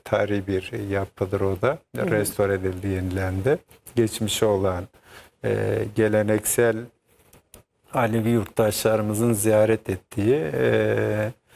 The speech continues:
Speaker 1: e, bir türbenin de olduğu bir dergah, e, şeklindedir.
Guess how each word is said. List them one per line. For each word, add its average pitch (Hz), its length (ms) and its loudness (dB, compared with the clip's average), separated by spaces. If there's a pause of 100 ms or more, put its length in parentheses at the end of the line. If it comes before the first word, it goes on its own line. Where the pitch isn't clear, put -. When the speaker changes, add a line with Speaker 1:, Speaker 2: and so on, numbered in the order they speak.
(380)
Speaker 1:
e, 113 300 2 (140)
bir 120 160 4
türbenin 95 680 -2
de 107 60 -2
olduğu 101 680 0 (280)
bir 123 220 2
dergah, 110 420 4 (240)
e, 101 60 -6 (640)
şeklindedir. 95 920 -2